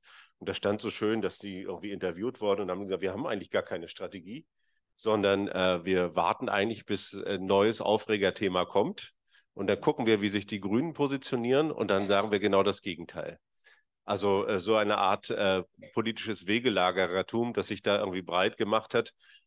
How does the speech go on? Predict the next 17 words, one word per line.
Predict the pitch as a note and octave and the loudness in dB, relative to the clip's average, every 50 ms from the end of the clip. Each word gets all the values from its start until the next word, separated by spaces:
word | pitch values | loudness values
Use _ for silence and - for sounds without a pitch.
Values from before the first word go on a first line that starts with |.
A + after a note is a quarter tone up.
| _ _ _ - | _ _ _ -6
äh, | - G#2 | -2 -2
und | G#2 A2 A2+ G2+ | -2 0 0 -2
das | A2 G#2 - | -2 -4 0
dann | - A2+ A2+ A#2 A#2 A2 | 0 0 0 0 -4 -6
eben | A#2+ A#2+ A#2+ A2 G#2+ | -8 -8 -6 -6 -8
sehr, | F2 F#2 G#2 G#2+ | -8 -6 -6 -6
sehr | G2+ A2 A2 | -4 -4 -6
gut, | G2+ A2 A2 - - - | -6 -6 -10 -10 -6 -4
äh, | C#3+ A2+ G#2+ G2+ G2 F#2+ F2+ | -2 0 2 4 2 2 0
funktioniert, | - - A2 G2+ - - - A2 F#2+ F#2+ G#2+ B2+ C#3+ C#3+ - - - _ _ - _ _ _ _ _ _ | 0 -2 -4 -2 -2 -2 -2 0 0 2 2 2 2 2 -2 -10 -12 _ _ -20 _ _ _ _ _ _
äh, | - G#2 G2 F#2+ F#2+ F2+ | 0 2 2 2 2 2
weil, | G2 F#2+ F#2+ F#2+ G2+ G#2 - | 2 4 4 4 2 2 0
äh, | - G2 F#2 F#2 F#2+ | -2 0 0 0 -2
die | - - G#2+ G2 F#2 F#2 F#2+ F#2 | -2 -2 -2 -2 0 -2 -6 -6
eigene | F#2 F#2+ G2+ F#2 F2+ G#2 G2+ | -4 -2 -2 0 0 0 -2
Position | - G#2 G2 F2+ F#2+ F#2 - - G2 F2+ F2+ F#2 G2 | 0 0 0 0 0 -4 -2 -2 0 0 0 0 -2
immer | - - G2 F2+ F2 E2+ F2 E2+ | -4 -4 -2 0 0 0 0 -2